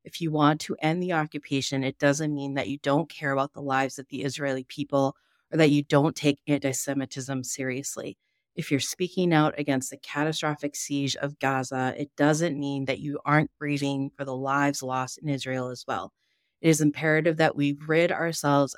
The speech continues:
of these false binaries if we ever hope to have constructive conversations about this." End quote.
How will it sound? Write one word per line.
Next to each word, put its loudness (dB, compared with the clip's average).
of -4
these -10
false 0
binaries -2
if -12
we -4
ever 6
hope 0
to -8
have -2
constructive -8
conversations -6
about -2
this." -8
End 6
quote. -2